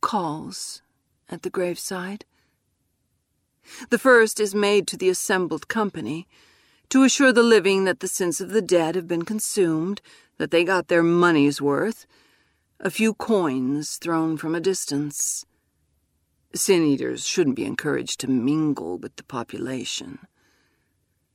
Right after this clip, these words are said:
The sin eater reassures everyone they've forfeited their soul for the privilege. Eh, it's good for business. You don't want them worrying about how they're treating you.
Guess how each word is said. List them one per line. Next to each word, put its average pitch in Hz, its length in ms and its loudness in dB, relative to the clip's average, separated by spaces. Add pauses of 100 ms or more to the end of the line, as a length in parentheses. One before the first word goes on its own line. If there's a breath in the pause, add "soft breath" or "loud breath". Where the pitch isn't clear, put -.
(500)
The 208 100 6
sin 233 260 6
eater 180 260 8
reassures 165 580 4
everyone 165 500 2
they've 156 220 2
forfeited 170 560 0
their 220 160 6
soul 240 680 2
for 175 160 -8
the 175 80 -4
privilege. - 840 -2 (840)
Eh, 127 220 -4
it's - 160 -10
good 143 180 -6
for - 100 -14
business. - 600 -12 (600 soft breath)
You 233 120 2
don't 214 140 4
want 196 160 2
them 180 180 2
worrying 160 420 4
about 151 320 2
how 160 180 0
they're 170 220 -6
treating 147 500 -2
you. 101 300 -10